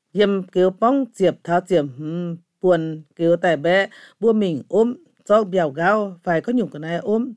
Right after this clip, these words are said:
dơ dấu lở bé, phu vầm chòm, buồn bé pháo. Hít bé xuống, dùng chăn tê hầu, lồng dù bé, căn, bến buôn, bến diệt à, dễ à phái, liêu đang nải bé to mình xuống, mài diệt thái y nòm trinh.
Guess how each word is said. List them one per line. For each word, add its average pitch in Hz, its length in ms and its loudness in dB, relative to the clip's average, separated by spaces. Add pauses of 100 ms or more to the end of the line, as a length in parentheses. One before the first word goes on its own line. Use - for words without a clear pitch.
dơ 185 140 2 (100)
dấu 175 260 4
lở 175 200 0
bé, 175 260 0 (160)
phu 233 140 -4
vầm 180 220 -2
chòm, 156 480 0 (280)
buồn 160 480 -2
bé 180 240 0 (240)
pháo. 151 400 -6 (720)
Hít 311 160 2
bé 302 120 4 (100)
xuống, 196 320 2
dùng 185 240 0
chăn 170 160 -2
tê 185 240 4
hầu, 160 420 0 (320)
lồng 175 340 2
dù 165 340 2
bé, 208 420 4 (540)
căn, 247 300 2 (280)
bến 170 300 -2
buôn, 226 440 0
bến 175 280 0
diệt 165 240 -2
à, 170 180 -8
dễ 160 180 -4
à 165 260 -6
phái, 165 480 -4 (320)
liêu 202 220 4
đang 220 240 -2
nải 156 180 -2
bé 190 200 2
to 190 240 -2
mình 165 300 -4
xuống, 170 300 -2
mài 170 220 -2
diệt 147 160 -6
thái 143 140 -8
y 190 160 -2
nòm 170 300 -2
trinh. 165 460 -4